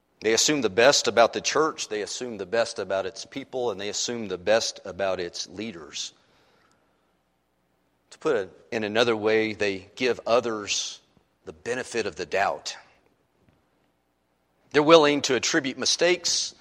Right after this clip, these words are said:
to human failings instead of to malicious motives. Their default reaction isn't criticism. Their default reaction is grace.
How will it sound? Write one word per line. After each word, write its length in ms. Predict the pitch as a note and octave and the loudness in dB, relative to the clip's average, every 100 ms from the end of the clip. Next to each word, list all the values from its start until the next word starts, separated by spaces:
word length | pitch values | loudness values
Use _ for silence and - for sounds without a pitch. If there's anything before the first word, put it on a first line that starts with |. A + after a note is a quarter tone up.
| _ - | _ -14
to 100 | - | -10
human 380 | - E3+ A#2+ | -6 -4 -4
failings 800 | G2+ F3 G3 A#2 F2 E2+ - - - _ _ _ _ _ - | -4 -2 0 -2 -8 -10 -10 -10 -14 _ _ _ _ _ -10
instead 260 | A#2 C#3 | -2 2
of 140 | B2+ - | 2 2
to 300 | C3+ B2 A2+ | -2 -2 -6
malicious 720 | G2+ A2 B2+ - A2 - - - | -4 0 2 2 0 -2 -4 -8
motives. 680 | A2 G#2+ A2+ F#2 E2+ D#2+ - - _ _ _ _ _ _ _ _ _ _ _ _ _ _ _ _ - | -6 -2 -2 -4 -10 -10 -12 -14 _ _ _ _ _ _ _ _ _ _ _ _ _ _ _ _ -4
Their 160 | B2 | -2
default 420 | A#2 A#2 C3+ C3+ - | -2 2 6 8 6
reaction 580 | A#2+ A#2 B2+ - B2 - | 4 6 6 4 -2 0
isn't 400 | C#3 B2 G#2+ - | 2 2 -4 -10
criticism. 800 | - D#3 C3+ - B2 A2+ A#2 G#2+ | -6 -4 -4 -4 -6 -6 -6 -4
Their 120 | A2 | -4
default 380 | G#2 - B2+ G#2 | -4 0 0 0
reaction 500 | A2 A2 G#2+ A2 G#2 | -2 -2 -2 -6 -6
is 300 | G#2 F#2+ F2+ | -6 -6 -8
grace. 800 | G2 G#2 A2 F2 - - - | -10 -2 -2 -2 -4 -6 -8